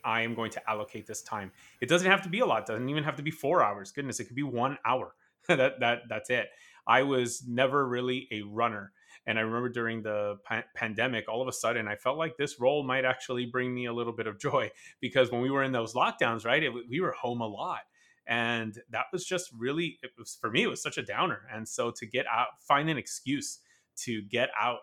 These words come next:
of the apartment for a little while, I was just like, "Well,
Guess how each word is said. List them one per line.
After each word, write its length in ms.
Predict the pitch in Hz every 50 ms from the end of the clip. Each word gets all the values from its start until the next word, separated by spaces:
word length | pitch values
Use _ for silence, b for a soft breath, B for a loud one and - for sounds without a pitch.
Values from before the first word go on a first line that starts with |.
| -
of 300 | 120 117 117 113 113 113
the 100 | 113 107
apartment 580 | 104 104 - 113 113 127 131 120 110 104 104 -
for 300 | - _ _ 104 104 101
a 60 | 104
little 240 | 107 117 131 135 117
while, 420 | 110 131 131 139 131 107 110 113 - b b b b b b -
I 60 | 110
was 160 | 123 131 113
just 160 | - 110 -
like, 160 | 123 110 95 113
"Well, 320 | 117 135 156 151 143 -